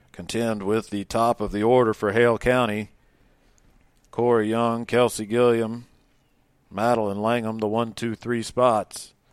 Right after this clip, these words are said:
And Young, in particular, has been a headache. She's three for three. She has a home run, two R B Is, and has scored two runs. Love to keep her off the base paths to start this inning. And we'll see how that double play affects the morale and the momentum of this game. The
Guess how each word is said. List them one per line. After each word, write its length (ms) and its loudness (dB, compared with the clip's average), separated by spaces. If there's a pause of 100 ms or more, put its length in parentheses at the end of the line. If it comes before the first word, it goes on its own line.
(1040)
And 180 -16
Young, 360 -2
in 100 -6
particular, 640 -2
has 160 -2
been 180 -4
a 100 0
headache. 360 0
She's 260 -8
three 260 -4
for 160 -8
three. 320 -4
She 140 -6
has 240 0
a 80 -2
home 240 0
run, 400 0 (320)
two 220 0
R 180 4
B 120 -2
Is, 340 4
and 100 -6
has 140 -4
scored 340 0
two 160 -8
runs. 540 -4 (1400)
Love 200 -2
to 100 -8
keep 240 -8
her 160 2
off 260 6
the 100 -4
base 280 2
paths 340 0
to 80 -12
start 320 0
this 220 -4
inning. 340 -4 (800)
And 220 -12
we'll 80 -8
see 180 -2
how 220 8
that 200 6
double 300 6
play 280 6
affects 420 2
the 80 -4
morale 460 4
and 60 -2
the 40 -6
momentum 420 0
of 80 -2
this 220 -2
game. 380 0
The 180 -4